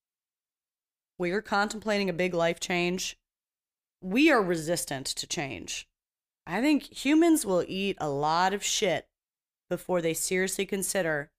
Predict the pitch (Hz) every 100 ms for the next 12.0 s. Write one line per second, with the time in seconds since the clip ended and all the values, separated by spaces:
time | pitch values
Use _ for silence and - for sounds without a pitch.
0 | _ _ _ _ - 170 165 165 156 -
1 | 160 175 170 156 160 - 156 151 - 240
2 | 240 233 226 196 196 185 117 - - 190
3 | - 196 190 - - _ - 190 220 214
4 | 208 240 277 294 285 285 - - 214 254
5 | 202 190 226 - 254 269 233 - 175 -
6 | _ - - 277 269 - - _ _ _
7 | _ - 202 190 202 226 226 220 185 196
8 | 180 185 170 170 165 160 135 - _ _
9 | _ _ _ 208 202 220 202 202 196 220
10 | 196 185 175 185 165 - 185 185 180 180
11 | 180 - 165 151 139 - 143 135 -